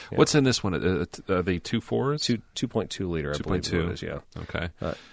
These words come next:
Speaker 1: good engine, solid. And this one doesn't blow smoke. The green one blows smoke every time you start it. Probably 'cause, like I said, my kids drove it like animals. But, <laughs> uh, but it's also got a hundred eighty thousand miles, so the, the new one, like I said, fifty-six, pretty nice. So. And
Speaker 2: You'll
Speaker 1: then
Speaker 2: have, you'll have that thing dialed in, and it's,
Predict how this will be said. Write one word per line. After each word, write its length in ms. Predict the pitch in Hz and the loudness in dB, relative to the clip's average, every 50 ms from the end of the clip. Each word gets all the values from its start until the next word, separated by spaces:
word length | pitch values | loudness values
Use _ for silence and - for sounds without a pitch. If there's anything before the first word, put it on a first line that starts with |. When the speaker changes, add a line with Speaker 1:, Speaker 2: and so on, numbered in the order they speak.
| - - | -6 6
Speaker 1:
good 140 | - 190 170 | 8 10 12
engine, 420 | 131 117 113 120 131 135 135 135 | 12 12 10 8 6 6 4 0
solid. 340 | - - 135 123 123 135 - | 2 6 8 8 8 8 8
And 100 | 107 113 | 6 6
this 140 | 117 127 - | 4 6 6
one 80 | - 127 | 6 6
doesn't 160 | 120 120 117 | 6 6 6
blow 140 | 104 117 107 | 6 6 4
smoke. 320 | - - 113 104 110 110 | 4 4 4 4 4 2
The 80 | - 95 | 0 0
green 180 | 87 107 135 | 2 2 4
one 140 | 120 92 80 | 4 2 0
blows 220 | 76 85 85 82 | 0 -2 -2 -2
smoke 280 | - - 85 85 90 82 | -4 -4 -2 -2 -2 -2
every 120 | - 78 82 | -2 -4 -4
time 100 | 87 80 | -4 -4
you 60 | 78 | -6
start 260 | - - - 80 82 | -6 -4 -4 -4 -4
it. 100 | - - | -6 -4
Probably 180 | - 92 90 85 | -2 -4 -4 -4
'cause, 120 | - - | -6 -6
like 160 | - 85 85 | -8 -8 -6
I 40 | - | -4
said, 120 | - 90 78 | -6 -4 -4
my 80 | 78 | -4
kids 240 | - - 87 87 87 | -6 -6 -8 -8 -4
drove 200 | - 90 85 82 | -4 -4 -4 -4
it 40 | 80 | -4
like 200 | 78 80 - - | -6 -8 -8 -8
animals. 400 | - 87 85 85 80 78 87 - - 92 76 - - - - - - - - - | -8 -6 -6 -4 -4 -4 0 2 2 4 4 4 2 0 0 -2 -8 -16 -2 0
But, 100 | - - | 0 2
<laughs> 0 | |
uh, 280 | - - 151 - - - 135 | 2 2 0 0 0 -2 2
but 80 | - 135 | 4 6
it's 160 | 165 160 - | 6 6 4
also 240 | - 185 147 - - | 4 4 6 6 6
got 120 | 139 120 | 6 6
a 40 | 107 | 8
hundred 220 | 107 113 110 104 101 | 8 6 6 6 6
eighty 140 | 95 92 | 4 4
thousand 280 | 82 95 90 90 - 104 | 4 2 2 2 2 2
miles, 400 | 101 101 107 98 87 85 90 - | 2 4 4 4 2 2 0 0
so 380 | - - 95 87 87 87 85 - - - | -2 0 0 0 0 -2 -4 -8 -10 -8
the, 180 | - 104 107 - | -6 -6 -6 -6
the 200 | - 107 110 107 | 0 2 4 4
new 140 | 117 120 | 6 6
one, 160 | 107 95 92 90 - | 6 4 2 0 -2
like 140 | 95 101 92 | -2 -2 0
I 20 | |
said, 160 | - 95 85 - | -2 -4 -2 -2
fifty-six, 500 | - - - 87 - - 95 90 - - | -2 -2 -2 -4 -2 0 0 -2 -2 -6
pretty 240 | - - 90 80 | -6 -6 -4 -4
nice. 260 | 78 - 62 65 - - | -4 -6 -8 -8 -10 -10
So. 280 | - - - - - - - - - - - - - - - - - - _ | -10 -8 -8 -8 -10 -10 -16 -20 -20 -20 -20 -20 -20 -20 -20 -20 -20 -8 _
And 120 | - 131 135 | 6 8 10
Speaker 2:
You'll 80 | 139 | 10
Speaker 1:
then 120 | 139 135 135 | 10 8 8
Speaker 2:
have, 80 | 147 151 | 4 0
you'll 220 | 101 113 120 135 135 | 2 4 6 6 6
have 220 | 123 131 120 113 | 6 4 4 4
that 180 | 104 98 92 - | 4 2 2 2
thing 160 | 92 87 80 | 2 2 2
dialed 260 | 76 73 73 71 67 | 2 0 0 0 0
in, 320 | 73 71 69 71 71 71 - - | -2 -2 -2 -4 -6 -6 -4 -4
and 160 | 90 87 80 | -4 -4 -2
it's, 180 | - 104 95 | -2 -2 -2